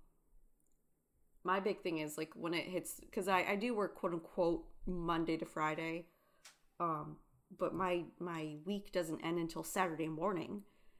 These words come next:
and those Saturdays are make or break for me.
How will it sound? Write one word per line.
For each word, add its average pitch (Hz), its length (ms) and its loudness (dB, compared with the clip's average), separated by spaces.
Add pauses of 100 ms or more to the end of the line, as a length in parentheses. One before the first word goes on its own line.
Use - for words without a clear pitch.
(380)
and 165 120 0
those 170 200 2
Saturdays 175 580 2
are 156 100 0
make 165 240 0
or 143 100 2
break 190 280 4
for 160 180 -4
me. 156 380 -4